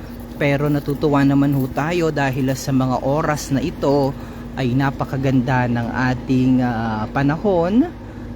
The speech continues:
at, ah, hindi natin nararanasan ang, ah, mga pag-ulan. So, nakik-, though na base sa forecast ay, ah, ah, sa mga susunod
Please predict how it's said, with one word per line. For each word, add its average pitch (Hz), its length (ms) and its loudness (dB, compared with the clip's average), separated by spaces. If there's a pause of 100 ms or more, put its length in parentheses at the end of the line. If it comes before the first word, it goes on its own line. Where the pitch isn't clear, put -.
(200)
at, 135 320 -4
ah, 123 320 2
hindi 143 400 0
natin 135 480 0
nararanasan 127 880 0
ang, 113 320 -2
ah, 110 240 -2
mga 127 240 2
pag-ulan. 117 560 0
So, 139 160 -2
nakik-, 139 480 -2
though 175 160 4 (400)
na 156 240 -2
base 160 240 -2
sa 160 160 -6
forecast 170 720 -2
ay, 123 320 -2
ah, 120 240 0 (1200)
ah, 127 240 4
sa 151 160 -2
mga 151 240 2
susunod 147 400 0